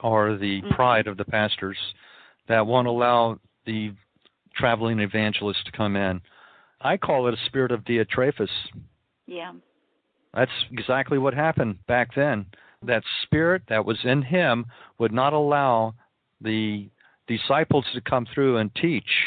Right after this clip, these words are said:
Speaker 1: So we
Speaker 2: You know, it says there, I was reading the scriptures around that, and it says, "Who loveth to have the preeminence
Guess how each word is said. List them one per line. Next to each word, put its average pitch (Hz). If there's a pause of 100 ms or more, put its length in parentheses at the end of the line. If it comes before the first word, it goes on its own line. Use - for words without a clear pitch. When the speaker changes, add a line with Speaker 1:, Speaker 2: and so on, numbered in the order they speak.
(520)
Speaker 1:
So 113 (440)
we 147
Speaker 2:
You -
know, 151
it 233 (100)
says 277 (120)
there, 208 (440)
I 233
was 240
reading 220 (120)
the 196
scriptures 180
around 190
that, 175
and 175
it - (120)
says, 254 (100)
"Who 220
loveth 220
to 202
have 190
the 170
preeminence 170